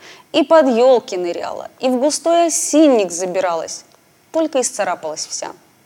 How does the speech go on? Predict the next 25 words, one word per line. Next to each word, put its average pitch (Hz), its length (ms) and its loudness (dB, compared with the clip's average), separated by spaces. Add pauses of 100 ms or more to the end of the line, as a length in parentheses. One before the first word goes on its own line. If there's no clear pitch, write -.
(680)
Расстроилась 370 600 2
девочка. 190 580 -2 (640)
«Видно, 196 400 -2
обманул 202 460 0
меня 180 260 -4
дедушка». 165 520 -6 (680)
Пришла 226 340 -4
она 370 160 4
домой. 190 500 -2 (640)
Дедушка 170 460 -10
спрашивает: 277 680 -6 (680)
«Что - 300 -6
принесла, 349 580 0
внучка?» 220 540 -2 (1000)
«Одну 180 360 -4
чернушку 220 800 -2 (380)
и 190 60 -12
две 190 220 0
сыроежки. 226 760 -2 (360)
И 233 80 2
никакая 247 460 4
эта 226 140 0
корзинка 226 480 2
не 214 100 2
волшебная». 214 720 0